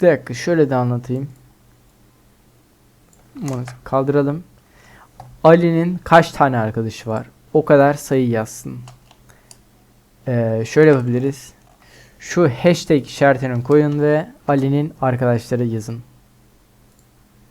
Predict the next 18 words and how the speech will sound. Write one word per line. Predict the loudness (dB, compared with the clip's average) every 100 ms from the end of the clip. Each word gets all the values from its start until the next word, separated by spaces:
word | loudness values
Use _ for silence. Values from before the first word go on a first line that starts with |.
| _ _ _ _ _
Üç | -6 0
yazdı | 4 4 4 0 -4
çünkü | -6 -6 -4 0
Ali'nin | 0 0 -4 -6
üç | -6 -4
adet | -2 -2 -2
arkadaşı | -4 -4 -6 -6 -8
var. | -8 -10 -20 _ _ _ _ _ _ _ _ _ _ _ -12
Mesela | -4 0 0 2
dört | 0 0
adet | -2 -4
arkadaşı | -4 -4 -6 -6 -6
olsaydı, | -6 -6 -6 -4 -6 -8 -12 -18 -12 -8 -6 0
Baran | 0 0
adlı | 0 0 0
bir |
arkadaşı | -2 -2 -6 -8 -6
olsaydı | -6 -4 -6 -6 -8